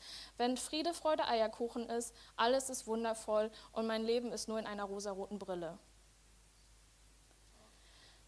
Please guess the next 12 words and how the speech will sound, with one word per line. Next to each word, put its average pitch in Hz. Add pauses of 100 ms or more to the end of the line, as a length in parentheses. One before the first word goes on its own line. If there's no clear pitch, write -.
(840)
Und 247
dann 311
kam 285
mir 262
dieser 226
Satz, 208
den 202
viele 330
von 226
euch 214
sicherlich 220
kennen, 262